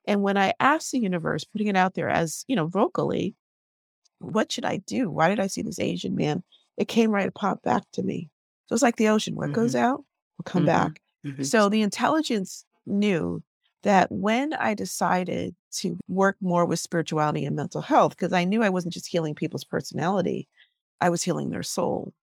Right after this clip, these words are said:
Speaker 2: Mm-hmm.
Speaker 1: So I called my mother when I started seeing things. This is the intelligence of the universe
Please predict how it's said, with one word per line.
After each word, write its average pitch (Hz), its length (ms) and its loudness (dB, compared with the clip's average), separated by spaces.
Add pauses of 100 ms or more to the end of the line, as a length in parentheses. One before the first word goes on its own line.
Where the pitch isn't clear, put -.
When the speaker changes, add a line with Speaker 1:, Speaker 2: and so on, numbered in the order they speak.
Speaker 2:
Mm-hmm. 135 360 2 (640)
Speaker 1:
So 208 80 0
I 180 100 2
called 240 580 4
my 196 140 2
mother 175 520 0
when 190 100 -4
I 156 80 -2
started 175 360 0
seeing 208 360 -2
things. 160 320 -6
This 196 80 -8
is 208 60 -12
the 208 120 -2
intelligence 170 460 -2
of 160 120 -4
the 165 80 -6
universe - 600 -4